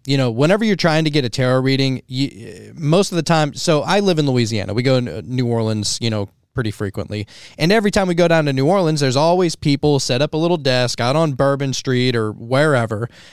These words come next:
um, and they got their own little tarot deck or their, their tarot desk. And, you know, they got a crystal ball and some crystals and probably wearing some fancy hat or whatever, right?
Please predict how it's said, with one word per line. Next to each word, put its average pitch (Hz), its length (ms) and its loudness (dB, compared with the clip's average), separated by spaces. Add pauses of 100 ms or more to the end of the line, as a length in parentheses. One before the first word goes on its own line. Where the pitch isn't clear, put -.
(200)
um, 135 460 0
and 135 260 0
they 139 100 2
got 123 280 0
their 135 160 2
own 151 180 2
little 175 180 2
tarot 208 360 4
deck 127 400 -4
or 139 160 0
their, 131 260 0
their 127 180 0
tarot 156 540 2
desk. 139 520 -4 (440)
And, 127 320 0
you 135 80 0
know, 120 100 2
they 131 120 -2
got 156 120 2
a - 40 -6
crystal 185 320 2
ball 156 400 4
and 160 100 -2
some 170 140 -4
crystals 160 720 2
and 139 360 -4
probably 147 300 -2
wearing 151 320 0
some 151 220 -2
fancy 139 580 -2 (200)
hat 123 320 -4
or 120 140 -2
whatever, 127 560 0
right? 117 300 -2